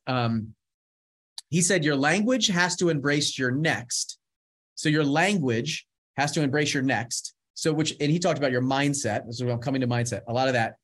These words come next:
A-, and thinking about your mindset in the future. Who am I gonna become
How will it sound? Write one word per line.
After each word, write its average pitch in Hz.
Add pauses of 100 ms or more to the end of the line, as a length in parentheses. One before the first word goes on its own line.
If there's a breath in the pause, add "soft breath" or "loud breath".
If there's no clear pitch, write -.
(540)
A-, 139
and 131
thinking 185
about 156
your 143
mindset 156
in 135
the 127
future. 131
Who 254
am 311
I 247
gonna 170
become 117